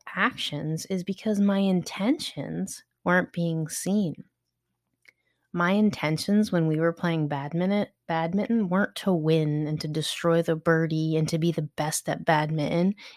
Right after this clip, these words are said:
and to be overly competitive and intense. My intention was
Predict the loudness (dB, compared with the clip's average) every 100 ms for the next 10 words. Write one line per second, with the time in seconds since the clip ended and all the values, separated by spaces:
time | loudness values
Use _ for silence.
0 | -4 -2 0 -2 4 6 6 4 0 0
1 | 0 -2 2 0 2 2 2 2 -2 -4
2 | -6 -6 -6 -8 -14 -18 -18 _ _ -20
3 | -20 _ _ _ _ -2 0 0 0 6
4 | 6 6 -6 -16 -16 _ _ _ _ _
5 | _ _ -4 -2 -2 -6